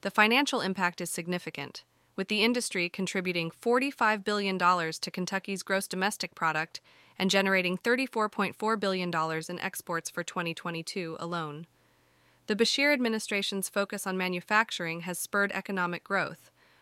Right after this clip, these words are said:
attracting twenty-four billion dollars in new investments and creating thirty-two thousand one hundred full-time jobs. Kentucky's strategic central location, coupled with its extensive shipping and logistics infrastructure, positions it as an attractive destination for manufacturing operations.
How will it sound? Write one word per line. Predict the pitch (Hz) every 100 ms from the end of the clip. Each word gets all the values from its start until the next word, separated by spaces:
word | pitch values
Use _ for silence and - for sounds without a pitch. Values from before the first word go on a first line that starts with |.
| -
attracting | 202 220 202 202 190
twenty-four | - 226 233 240 240
billion | 196 180 175 170
dollars | 165 165 160 165
in | 165
new | 165
investments | 160 190 202 - 151 - - _ _ _
and | 190 190
creating | 214 196 180 185
thirty-two | - 214 233 226 226
thousand | 214 190 185 180 170
one | 170 180
hundred | 196 175 170
full-time | - 170 175 165 165
jobs. | 175 160 160 160 - _ _ _ _ _ _ _ -
Kentucky's | 240 269 277 285 -
strategic | 220 - 233 220 -
central | 214 202 208
location, | 190 180 202 196 - 170 180 _ _ _
coupled | - 226 226 202
with | 208
its | 202 -
extensive | 185 - 214 214 226 202
shipping | - 214 196 196
and | 185
logistics | 180 180 202 - -
infrastructure, | 185 180 175 - 180 - 170 175 _ _ _
positions | 233 220 254 269 240
it | 208 196
as | 185
an | 190
attractive | 180 - 196 - 190
destination | 190 185 185 175 170 175 175
for | 180
manufacturing | 170 170 165 170 165 - 165
operations. | 165 170 170 175 - 156 165 -